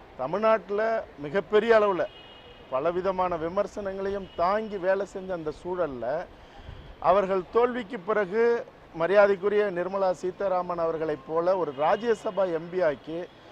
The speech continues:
ஏதாவது ஒரு கேபினட் அமைச்சர் கொடுப்பாங்கன்னு, அஹ், தமிழகம் எதிர்பார்த்தது. ஆஹ், அப்படி செஞ்சிருந்தா இன்னும் மகிழ்ச்சியாக இருந்திருக்கும் அப்படிங்கிறது தான். ஆஹ், ஆனாலும் கூட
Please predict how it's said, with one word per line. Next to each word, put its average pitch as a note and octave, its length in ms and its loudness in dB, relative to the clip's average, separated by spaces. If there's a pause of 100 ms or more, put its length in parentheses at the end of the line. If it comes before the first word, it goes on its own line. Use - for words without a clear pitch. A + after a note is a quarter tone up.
(220)
ஏதாவது A3 360 6
ஒரு A3 160 4 (100)
கேபினட் B3 520 2
அமைச்சர் G3 460 -2
கொடுப்பாங்கன்னு, G#3 800 -2 (480)
அஹ், C#3+ 280 0 (220)
தமிழகம் A#3 460 6
எதிர்பார்த்தது. D#3+ 720 -2 (840)
ஆஹ், D#3 380 2
அப்படி - 440 -2
செஞ்சிருந்தா A#3 720 4
இன்னும் G#3 500 -6
மகிழ்ச்சியாக E3 600 -4
இருந்திருக்கும் D3 520 -8
அப்படிங்கிறது C3 460 -8
தான். B2+ 200 -8 (680)
ஆஹ், D3 420 2
ஆனாலும் G3+ 500 2
கூட F#3+ 480 6